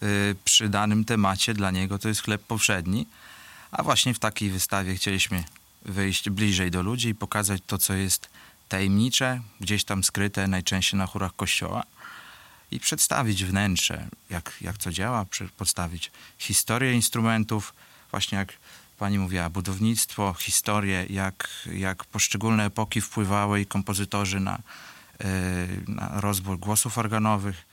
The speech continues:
technologie, późniejsze wynalazki, rewolucja przemysłowa dziewiętnastowieczna, jak również wpłynęła. No i przede wszystkim będzie można wszystkiego dotknąć, zobaczyć każdą cząstkę, zapytać. Mało takich chyba jest,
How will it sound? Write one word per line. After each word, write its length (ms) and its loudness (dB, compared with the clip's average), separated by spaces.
technologie, 680 2
późniejsze 480 0
wynalazki, 680 -2
rewolucja 440 2
przemysłowa 580 2
dziewiętnastowieczna, 960 0
jak 160 -4
również 280 -2
wpłynęła. 480 -2
No 160 2
i 100 -2
przede 300 2
wszystkim 480 2
będzie 260 2
można 280 2
wszystkiego 460 -4
dotknąć, 680 -4
zobaczyć 720 -2
każdą 400 -2
cząstkę, 720 0
zapytać. 800 -2
Mało 200 2
takich 300 -6
chyba 280 -6
jest, 380 -2